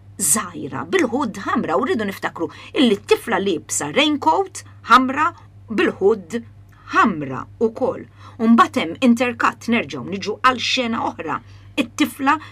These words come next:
bir-raincoat ħamra risqa lejn l-ilma, l-ballun jaqa' fl-ilma. Il-missier mbagħad nerġgħu mmorru lura l-ġoddar. Il-missier iħares lejn is-slide ġol knisja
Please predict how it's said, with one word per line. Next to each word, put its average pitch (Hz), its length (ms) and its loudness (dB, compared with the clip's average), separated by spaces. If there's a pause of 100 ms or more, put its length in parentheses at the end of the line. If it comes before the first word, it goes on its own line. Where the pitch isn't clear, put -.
bir-raincoat 269 800 2
ħamra 262 420 4 (240)
risqa 285 480 4
lejn 285 240 0
l-ilma, 185 320 -2
l-ballun 277 460 0
jaqa' - 180 -8
fl-ilma. 156 480 -2 (640)
Il-missier 269 640 6
mbagħad 233 240 2
nerġgħu 196 240 0
mmorru 208 240 -4
lura 214 220 -4
l-ġoddar. 214 500 -6 (160)
Il-missier 208 480 -4
iħares 208 380 -2
lejn 226 180 -8
is-slide 156 580 -6 (320)
ġol 202 300 2
knisja 247 540 0